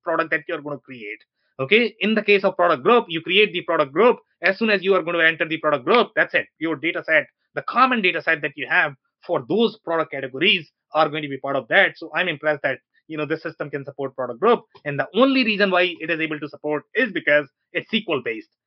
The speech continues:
So that's the real difference between your file-based data and the S Q L based, uh, database, because the file-based database, typically,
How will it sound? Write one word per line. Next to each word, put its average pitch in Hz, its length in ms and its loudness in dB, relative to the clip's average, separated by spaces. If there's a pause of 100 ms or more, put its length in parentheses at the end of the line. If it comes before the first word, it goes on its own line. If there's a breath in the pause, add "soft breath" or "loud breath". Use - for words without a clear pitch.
So 151 100 -8
that's 202 300 -2
the 202 80 0
real 175 200 2
difference 143 320 -6
between 151 260 -10
your 147 180 -4
file-based 147 440 -2
data 147 340 0 (260)
and 170 180 0
the 160 80 -2
S 139 60 -12
Q 175 220 -8
L 156 80 0
based, 143 300 0
uh, 147 240 -2 (220)
database, 160 500 2 (240)
because 196 320 2
the 139 180 -8
file-based 226 440 4
database, 147 360 -2
typically, 185 500 -2